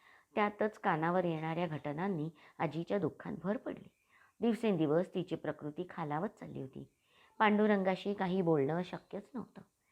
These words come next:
तिनं फक्त तीन दिवस अंथरूण धरलं. पांडुरंगानं आजीला अशा सतत निजलेल्या अवस्थेत कधी बघितलं नव्हतं. आजीनं एक दिवस खाल्लंच नाही. तेव्हा तो म्हणाला, "तुला मऊ भात करून देऊ का?" क्षीण आवाजात आजी म्हणाली,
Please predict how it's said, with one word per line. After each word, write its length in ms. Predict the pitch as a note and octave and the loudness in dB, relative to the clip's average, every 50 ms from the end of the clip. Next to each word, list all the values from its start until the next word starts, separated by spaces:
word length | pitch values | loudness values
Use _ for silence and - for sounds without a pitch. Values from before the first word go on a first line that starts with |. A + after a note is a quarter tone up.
| _ _ - | _ _ -2
तिनं 240 | C#4+ C#4 C4+ C4+ C#4 | 0 2 2 2 0
फक्त 320 | C4+ A#3+ G#3+ - - A#3+ | 0 -2 -6 -4 -4 -4
तीन 400 | A#3+ A#3+ - A#3+ A#3 C4+ D4+ C#4 | -4 -4 -4 -2 0 2 2 2
दिवस 400 | A3 F#3 E3 E3 F#3 A3 - - - | 2 2 2 2 2 0 -2 -6 -6
अंथरूण 380 | F3+ D#3+ C#3 - D#3 F3+ G#3 | -6 -6 -6 -4 -2 0 0
धरलं. 340 | G#3+ G#3 D3+ A#2 - G#2+ A2 A2+ - _ _ _ _ - | 0 0 -2 -4 -8 -14 -16 -16 -18 _ _ _ _ -4
पांडुरंगानं 720 | F#3 E3+ D#3 D3+ D#3+ D#3+ D#3+ D#3 D#3 D#3+ D#3+ D#3+ F3 G3+ | -2 0 0 2 0 0 0 0 -2 -2 -2 -2 -4 -4
आजीला 320 | F#3 C#3 - - D#3+ F3 | -6 -6 -6 -6 -6 -6
अशा 220 | F3+ D#3+ - F3 F3 | -8 -8 -8 -10 -10
सतत 520 | E3+ - D#3 - - G3 G#3+ A3+ A3 - | -8 -10 -12 -6 -2 -2 -2 -2 -2 -4
निजलेल्या 480 | F3 E3 C#3+ D3 D3 D#3+ E3+ F3 F3 D#3 | -4 -4 -4 -2 -2 -2 0 0 0 -2
अवस्थेत 360 | C3+ C#3+ C#3+ - - D#3 E3+ - - | -2 -4 -8 -10 -10 -12 -10 -6 -4
कधी 220 | C#3 C3 - - | -4 -4 -2 0
बघितलं 480 | F3+ F#3 C3+ - C3+ C3 - G#3+ A#3+ B3+ | 0 0 0 0 -4 -10 -8 -6 -6 -6
नव्हतं. 300 | G#3 - - _ - - - _ _ _ _ _ _ _ _ - - _ - F#3+ | -6 -6 -10 _ -20 -20 -20 _ _ _ _ _ _ _ _ -20 -20 _ 0 0
आजीनं 280 | F3 D#3+ D#3+ F3 E3+ D#3+ | 0 2 2 2 2 2
एक 180 | D#3+ D3 C#3+ D3 | 0 0 -2 -4
दिवस 320 | D3 D3 D#3+ F3 - - | -6 -4 -6 -6 -8 -12
खाल्लंच 400 | - F3+ D#3+ D3 C#3 D3+ E3+ - - | -12 -8 -6 -4 -4 -4 -4 -6 -10
नाही. 240 | D#3+ B2 A2 A2+ - _ _ _ _ _ _ _ - | -14 -14 -16 -18 -20 _ _ _ _ _ _ _ -4
तेव्हा 200 | E3 D#3 D#3 D#3 D#3 - | -2 -2 0 -2 -2 -2
तो 80 | D#3+ | -2
म्हणाला, 360 | D#3 D3+ D3 D3+ D3 D3+ F3 | -2 -2 -2 -2 -2 -2 -2
"तुला 200 | F#3+ - F#3 E3 | -2 -2 -2 0
मऊ 220 | D#3+ D3 C#3+ C#3+ C#3 | 0 0 0 0 0
भात 160 | C#3+ D3 E3+ - - | -2 -4 -6 -6 -6
करून 220 | - D3+ C#3+ D#3+ G3 | -6 -4 -4 -2 0
देऊ 160 | G#3+ G#3+ D#3+ | 0 0 -2
का?" 200 | - - B2+ C3 - _ _ _ _ _ _ _ _ | -2 -6 -12 -14 -16 _ _ _ _ _ _ _ _
क्षीण 360 | - - - G#3 A3+ B3 B3+ | -10 -4 -2 0 0 2 2
आवाजात 460 | A3 F3 D3+ D3 C#3 D3 E3 F3 E3+ | 0 0 -2 -4 -4 -4 -4 -4 -4
आजी 240 | E3 D3+ C#3 - E3 | -6 -8 -8 -8 -8
म्हणाली, 380 | D#3 D3+ D3 C#3+ C#3 D3+ E3 | -6 -4 -4 -4 -4 -6 -8